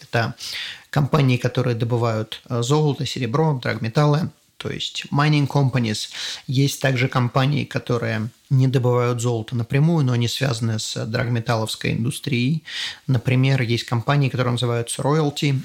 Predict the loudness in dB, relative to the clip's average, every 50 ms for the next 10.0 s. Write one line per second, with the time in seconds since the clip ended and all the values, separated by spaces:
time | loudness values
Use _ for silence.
0 | -8 -8 -4 0 2 2 2 2 0 0 0 0 0 0 0 2 2 2 2 2
1 | 0 0 -2 -2 -4 -4 -2 0 2 2 4 4 2 2 0 -2 -4 -4 -2 -2
2 | 0 0 -2 -2 -4 -4 -2 -2 0 0 0 -2 -4 -6 -6 -6 -4 -2 -2 0
3 | 0 0 0 -2 -4 -8 -10 -6 -4 -2 -2 -2 -2 -4 -6 -10 -12 -14 -16 -16
4 | -14 -12 -12 -12 -10 -6 -6 -4 -2 -2 -2 -2 -2 0 0 0 0 0 0 0
5 | 0 -2 -2 -2 -2 0 0 0 -2 -4 -6 -4 -4 -4 -4 -4 -4 -4 -6 -4
6 | -4 -4 -2 0 0 0 2 0 0 -2 -2 -2 -2 0 0 -2 -2 -2 -2 0
7 | 2 2 2 2 2 2 2 2 0 0 -4 _ _ -12 -6 -2 0 0 2 2
8 | 0 0 -2 -2 -2 0 2 2 4 4 2 2 0 0 0 2 0 0 -2 -4
9 | -10 _ _ -6 -4 -4 -2 -2 -2 -2 0 2 2 4 4 4 4 2 0 -2